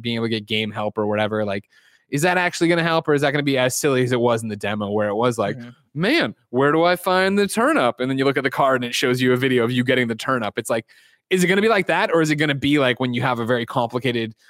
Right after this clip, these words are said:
Speaker 1: move or hidden secret or something to that effect that you need to have it go get? Like, it,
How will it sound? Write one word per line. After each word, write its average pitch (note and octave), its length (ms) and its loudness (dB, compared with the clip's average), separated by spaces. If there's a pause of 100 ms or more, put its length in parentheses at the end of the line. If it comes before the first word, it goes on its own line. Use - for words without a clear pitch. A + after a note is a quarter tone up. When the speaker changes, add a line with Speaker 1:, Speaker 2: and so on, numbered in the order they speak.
(200)
Speaker 1:
move E3 460 2
or C#3 140 2
hidden D#3 280 0
secret C#3 420 -2
or A#2+ 80 0
something D3 280 -2
to A#2+ 60 0
that B2 200 0
effect F#2 300 -6
that F#2 100 -14
you G#2+ 80 -8
need G2+ 160 -8
to G2+ 80 -8
have G2+ 180 -4
it G2 60 -12
go G2 160 -8
get? F2+ 340 -10
Like, G2+ 200 -10 (480)
it, D#3+ 200 -2